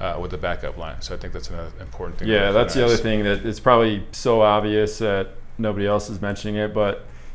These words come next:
Speaker 2: you know, if there's a fire in the basement, you're going down a stairwell, you're going down through all that heat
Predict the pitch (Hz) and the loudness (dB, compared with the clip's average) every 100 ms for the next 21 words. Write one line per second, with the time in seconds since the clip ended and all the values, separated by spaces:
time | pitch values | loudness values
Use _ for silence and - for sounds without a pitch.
0 | - 110 104 101 98 127 110 110 131 120 | -8 -4 -2 0 0 2 2 4 6 6
1 | 117 107 110 113 - 110 117 107 113 110 | 4 2 2 2 2 -2 -2 0 0 2
2 | 104 107 101 98 113 113 110 104 104 101 | 2 2 0 -2 2 2 4 2 2 0
3 | 107 101 113 104 98 104 104 101 92 110 | 0 2 2 2 0 0 0 -2 -2 -2
4 | 110 104 110 104 104 98 95 - 107 101 | 0 0 2 2 2 0 -2 -4 -4 -4